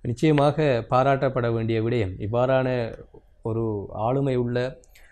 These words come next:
தன்னுடைய இந்த வயதில் கூட கல்விக்காக தன்னை அர்ப்பணித்து கொண்டிருக்கின்ற ஒரு ஆசிரியை, ஆசிரியை மட்டுமல்ல, ஒரு சமூக சேவையாளர், ஊடகவியலாளர் என்று நாங்கள் பல விடயங்களை இங்கே கூறிக்கொள்ள முடியும். உண்மையில், ஆ,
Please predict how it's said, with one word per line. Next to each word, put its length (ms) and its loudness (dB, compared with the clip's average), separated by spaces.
தன்னுடைய 640 2
இந்த 280 0
வயதில் 440 2
கூட 500 0
கல்விக்காக 840 0
தன்னை 340 -2
அர்ப்பணித்து 540 -4
கொண்டிருக்கின்ற 840 -6
ஒரு 480 -4
ஆசிரியை, 680 -4
ஆசிரியை 500 -2
மட்டுமல்ல, 720 -4
ஒரு 160 -6
சமூக 360 -2
சேவையாளர், 720 -2
ஊடகவியலாளர் 880 -2
என்று 260 -6
நாங்கள் 340 -4
பல 220 -2
விடயங்களை 640 -2
இங்கே 340 -6
கூறிக்கொள்ள 460 -2
முடியும். 280 -4
உண்மையில், 440 0
ஆ, 460 -4